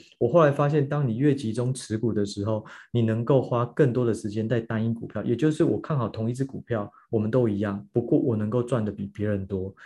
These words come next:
那我能够掌握度也会比别人高。我觉得这个是后来我演变成是开始很专，因为我发现研究一家公司，你开始要研究它的同业上下游，它的过去历史，其实有太多东西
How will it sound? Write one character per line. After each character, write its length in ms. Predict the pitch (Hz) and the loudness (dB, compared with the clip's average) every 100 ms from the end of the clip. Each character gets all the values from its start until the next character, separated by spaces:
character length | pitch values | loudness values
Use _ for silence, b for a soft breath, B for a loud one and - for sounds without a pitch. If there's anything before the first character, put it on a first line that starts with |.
| B B B | B B B
那 100 | 127 | 2
我 260 | 120 107 | 2 0
能 160 | 107 110 | 0 2
够 100 | 135 | 0
掌 280 | 135 101 107 | 2 -2 2
握 100 | 123 | 2
度 160 | 131 107 | 2 0
也 80 | 95 | 0
会 120 | 113 | -2
比 120 | 95 | -2
别 140 | 98 | -4
人 140 | 95 95 | -6 -6
高。 240 | 95 95 | -8 -6
我 140 | 135 110 | -2 0
觉 120 | 120 | 0
得 60 | 117 | 2
这 120 | 147 | 2
个 160 | 120 | 2
是 140 | 113 131 | 2 0
后 200 | 156 123 | 2 2
来 100 | 104 | 2
我 140 | 117 | 2
演 180 | 117 101 | 0 0
变 220 | 123 113 | -2 -2
成 180 | 107 101 | -2 -6
是 260 | 101 117 117 B B | -2 -2 -2 B B
开 160 | - 139 | 0 0
始 120 | 120 | 2
很 180 | 104 87 | -4 -6
专， 240 | - 101 135 | -6 -4 2
因 60 | |
为 60 | 156 | 2
我 40 | |
发 180 | 127 139 | 4 2
现 200 | 151 147 B B B B | 2 2 B B B B
研 140 | 127 139 | 2 4
究 140 | 160 | 4
一 60 | 156 | 4
家 160 | 147 | 2
公 220 | 139 139 135 | 2 0 0
司， 180 | 131 | -2
你 100 | 127 | -2
开 180 | 101 147 | -2 -4
始 100 | 127 | -2
要 80 | 107 | -4
研 200 | - 110 | -2 -2
究 120 | 135 | 0
它 140 | 127 127 | 0 0
的 120 | 110 | -2
同 260 | - 107 | -2 0
业 260 | 127 123 101 B B B | 2 2 0 B B B
上 280 | - 135 113 | -4 -2 -2
下 220 | 131 104 | -2 -2
游， 220 | 98 95 110 | -2 -4 -2
它 80 | |
的 100 | 123 | -2
过 180 | 117 135 | 2 0
去 160 | 123 117 | 2 0
历 200 | 120 101 | 0 -4
史， 180 | - 113 | -6 -4
其 160 | 147 | -2
实 180 | 143 127 | -2 0
有 140 | 120 | 0
太 240 | - 156 131 | 0 0 2
多 160 | 120 | 4
东 180 | 120 117 | 4 0
西 300 | 113 110 113 | 0 -2 -4